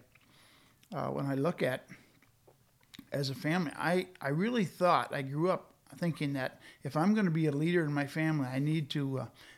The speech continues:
speak up, I need to be head of home, I need to have teaching, I need to have answers for my family, I should tell my wife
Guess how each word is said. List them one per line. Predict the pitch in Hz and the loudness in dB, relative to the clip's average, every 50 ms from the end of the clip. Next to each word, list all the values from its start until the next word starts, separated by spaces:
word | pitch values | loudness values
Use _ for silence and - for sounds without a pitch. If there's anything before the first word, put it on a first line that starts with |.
| - | -12
speak | - - - - - 170 170 156 - | -8 -8 -6 -2 0 0 0 4 4
up, | 170 165 175 - 151 | 4 4 4 2 0
I | 143 | 0
need | 143 151 156 151 156 151 131 | 0 2 2 0 0 0 -2
to | - 147 | -4 -4
be | 143 147 151 156 | -4 -2 -4 -4
head | 139 123 143 165 175 175 | -4 -2 0 2 4 4
of | 170 156 | 4 2
home, | 131 131 151 160 165 175 175 160 | 2 0 -2 0 0 0 0 0
I | 143 | -2
need | 135 143 156 160 147 139 | -2 -2 -4 -4 -4 -4
to | 160 | -4
have | 139 131 143 147 147 143 123 - - - - - _ - | -4 -2 0 0 0 0 -2 -6 -12 -20 -20 -20 _ -4
teaching, | - 202 208 202 - - 190 190 185 180 165 - - - - - | 0 0 0 0 0 2 4 6 6 6 4 2 -2 -12 -12 -8
I | 139 147 | -6 -4
need | 151 156 156 160 156 143 | -2 -2 -2 -4 -4 -6
to | 143 | -6
have | 135 139 139 131 127 | -4 -2 -2 -2 0
answers | 135 135 160 190 196 190 - 185 170 - | -2 0 0 0 0 2 2 0 0 0
for | - 175 175 | -2 -2 -2
my | 170 170 165 | -2 -2 -2
family, | 131 - 170 165 165 170 170 170 160 151 | -4 -4 -4 -4 -2 -2 -2 -2 -2 -2
I | 131 127 | -2 -2
should | 131 - - 131 123 131 | -4 -6 -8 -8 -10 -8
tell | - 160 165 170 | -4 -4 -2 -2
my | 170 160 143 | 0 -2 -2
wife | 143 143 147 165 170 156 - - | 0 2 2 2 2 0 -2 -10